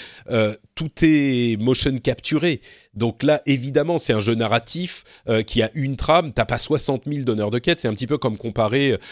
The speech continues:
je sais pas, Assassin's Creed Odyssey ou, euh, euh, euh, Mass Effect et un jeu comme, euh, un jeu de Naughty Dog, tu vois. Là, t'as une, une série de scènes qui vont s'enchaîner, donc évidemment, ils peuvent faire du motion capture, des,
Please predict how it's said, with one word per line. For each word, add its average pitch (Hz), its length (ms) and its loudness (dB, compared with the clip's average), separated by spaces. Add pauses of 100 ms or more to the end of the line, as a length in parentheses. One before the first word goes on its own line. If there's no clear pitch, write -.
(140)
je - 60 -6
sais - 60 -2
pas, 131 100 4
Assassin's 113 420 0
Creed 127 200 -2
Odyssey 120 500 -2 (300)
ou, 165 400 0
euh, 95 640 0 (160)
euh, 95 240 0
euh, 90 580 2 (640)
Mass 123 300 0
Effect 175 420 2 (460)
et 156 380 4
un 110 140 -2
jeu 131 260 0
comme, 120 400 2
euh, 95 240 0
un 98 120 -2
jeu 113 260 0
de 98 200 0
Naughty 101 300 -2
Dog, 127 240 2
tu - 140 -8
vois. 98 180 0 (280)
Là, 131 280 2
t'as 110 240 0 (1000)
une, 151 300 -4
une 135 300 -2
série 160 420 0
de 143 140 0
scènes 147 360 2
qui 110 120 -8
vont 104 160 -2
s'enchaîner, 113 500 0
donc 113 200 -2
évidemment, 113 340 0
ils 113 80 -2
peuvent 107 100 0
faire 107 160 0
du 101 80 -2
motion 95 260 -2
capture, 117 520 0
des, 95 200 -2